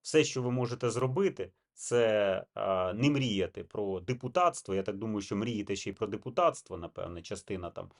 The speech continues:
От. А у вас же там орденів багато, вас же багатьох понагороджували вже. Нагороджені. За пояснення, за впарювання українському народові нісенітниць. А тепер шукаєте знову, як же українському народові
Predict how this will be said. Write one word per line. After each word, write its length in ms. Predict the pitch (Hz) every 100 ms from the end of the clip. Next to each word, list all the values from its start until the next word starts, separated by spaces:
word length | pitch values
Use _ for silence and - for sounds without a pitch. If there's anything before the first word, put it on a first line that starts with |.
| - _ _ _
От. 220 | 98 92
А 280 | - 120 110
у 60 | 107
вас 200 | 117 110
же 60 |
там 180 | 110 110
орденів 400 | 113 110 113 110
багато, 400 | 101 123 156 92
вас 120 | 92
же 80 | 92
багатьох 420 | 92 107 123 156
понагороджували 840 | - 110 98 104 85 76 82 85 87
вже. 140 | 92 _ _ _ _ _ _ _ _ _
Нагороджені. 720 | 110 113 117 90 82 85 90 _ _ _ _
За 160 | 104 123
пояснення, 720 | 131 127 90 80 - 92 - _ _ _ _ _
за 140 | 104 139
впарювання 720 | 127 - 101 87 80 82 87
українському 600 | 90 98 92 - 92 95
народові 560 | 104 151 170 104 87 - _ _ 104
нісенітниць. 840 | 110 - 120 95 85 - - - _
А 100 | 104
тепер 360 | 120 120 180 -
шукаєте 520 | 113 - 95 87 110
знову, 440 | 98 107 90 82
як 220 | 90 185
же 100 | 135
українському 560 | 135 120 120 107 110 104
народові 580 | 101 120 160 113 90